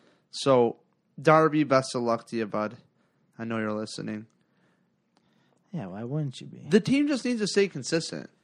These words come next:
Speaker 1: How, how do you keep
Speaker 2: Yeah.
Speaker 1: going forward? You gotta stay consistent. The Bills won in the A F C. The playoffs are alive and well. Believe it or not, they're alive and well. And you gotta watch out for Miami.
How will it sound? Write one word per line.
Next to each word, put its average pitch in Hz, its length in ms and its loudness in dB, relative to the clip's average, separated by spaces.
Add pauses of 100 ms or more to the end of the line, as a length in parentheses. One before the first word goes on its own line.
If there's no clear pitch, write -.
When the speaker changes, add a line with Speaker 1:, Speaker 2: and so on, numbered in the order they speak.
(140)
Speaker 1:
How, 135 180 0
how 175 220 2
do 220 60 -4
you 240 240 0
keep 220 240 0
Speaker 2:
Yeah. 180 100 4
Speaker 1:
going 170 280 4
forward? 123 500 0 (280)
You 202 160 2
gotta 240 260 6
stay 220 280 4
consistent. 165 720 -2 (480)
The 165 100 6
Bills 220 400 8
won 202 200 4
in 202 100 2
the 147 160 2
A 165 160 6
F 139 120 4
C. 139 240 2
The 131 140 -2
playoffs 277 500 6
are 240 80 10
alive 180 360 6
and 135 140 0
well. 98 400 4 (840)
Believe 165 240 6
it 190 80 4
or 180 60 4
not, 95 340 2 (180)
they're 139 180 6
alive 143 320 6
and 151 120 0
well. 90 320 0 (880)
And 131 520 4 (220)
you 165 160 2
gotta 240 220 6
watch 208 300 6
out 180 200 6
for 160 100 2
Miami. 139 640 2